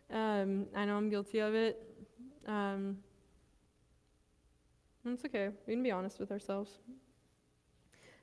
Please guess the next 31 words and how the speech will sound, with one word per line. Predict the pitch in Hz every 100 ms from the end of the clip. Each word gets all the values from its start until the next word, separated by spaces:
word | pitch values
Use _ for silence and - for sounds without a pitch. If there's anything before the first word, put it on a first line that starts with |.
| -
Second | - 247 220 202
is, | 220 214 208
do | 226
I | 254 269
want | 262 214
Jesus | 202 226 220
to | -
heal | 208 - 247
my | 254 247
heart | 240 240 247 -
or | 214
just | 196 220 - -
fix | 233 -
the | 214
things | - 196 196
around | 190 180 190 196
me? | 175 202 - - -
You | 214
know, | 214
last | 214 208
week | 220 214
we | 208
kinda | 208 202
talked | 202 202
about | - 196 -
that | 202 196 196 -
a | 208
little | 202 202
bit | 196 202 196 -
of, | 202 196 196
uh, | 185 196 202